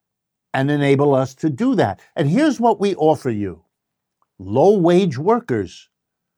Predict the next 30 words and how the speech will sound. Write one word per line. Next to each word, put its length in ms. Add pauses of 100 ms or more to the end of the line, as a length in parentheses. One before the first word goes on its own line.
(380)
in 160
place 380
of 160
the 140
high-wage 640
workers 560 (240)
you 240
have 280
back 280
in 100
the 80
U 320
S 400 (220)
or 200
in 160
Western 420
Europe 380 (260)
or 200
in 160
Japan." 580 (1300)
And 160
if 160
you 140
come 380
and 140
put 200
these 220
workers 480
to 100
work, 500